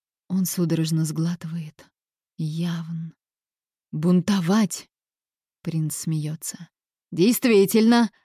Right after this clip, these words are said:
адский бегун неизменно могуч, кто бы на нём ни ездил». Мысли Ракса словно опрокидываются, зачерпнув воды, и эта вода —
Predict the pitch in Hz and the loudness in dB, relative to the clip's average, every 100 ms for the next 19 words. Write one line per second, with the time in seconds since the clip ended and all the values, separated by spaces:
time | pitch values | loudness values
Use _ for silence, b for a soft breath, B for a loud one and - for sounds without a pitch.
0 | - 185 190 - 220 196 185 220 220 220 | -4 0 0 2 2 4 4 6 6 6
1 | 220 185 220 220 214 214 214 214 226 - | 6 6 6 6 6 6 4 4 4 2
2 | - - - 208 202 202 208 214 214 226 | -10 -6 0 4 4 4 4 6 6 6
3 | 220 165 151 151 143 - _ _ _ _ | 4 4 2 -2 -4 -8 _ _ _ _
4 | _ 160 170 - 165 170 170 - 165 - | _ -4 -4 -2 -4 -4 -6 -6 -6 -4
5 | 165 165 160 160 170 - 202 165 156 151 | -2 -2 -2 -2 -4 -4 -2 -2 0 -2
6 | - 165 - _ - 185 190 180 180 196 | -4 -6 -8 _ 0 2 2 0 2 0
7 | 170 165 175 165 202 - _ _ _ 170 | 0 -2 -2 0 -2 -4 _ _ _ 0
8 | 170 165 170 165 151 170 180 | 0 2 0 0 0 -2 -2